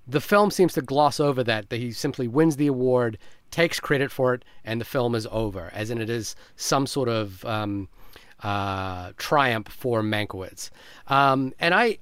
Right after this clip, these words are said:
and I just think that that, the, the movie is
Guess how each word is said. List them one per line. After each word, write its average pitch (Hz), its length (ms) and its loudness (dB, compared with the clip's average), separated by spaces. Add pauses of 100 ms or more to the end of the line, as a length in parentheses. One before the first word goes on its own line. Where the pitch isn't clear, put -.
and 170 140 2
I 175 100 2
just 214 300 -4
think 240 320 -2
that 127 280 -4
that, 180 400 2 (1000)
the, 170 180 0
the 151 140 0
movie 226 540 2 (100)
is 156 520 4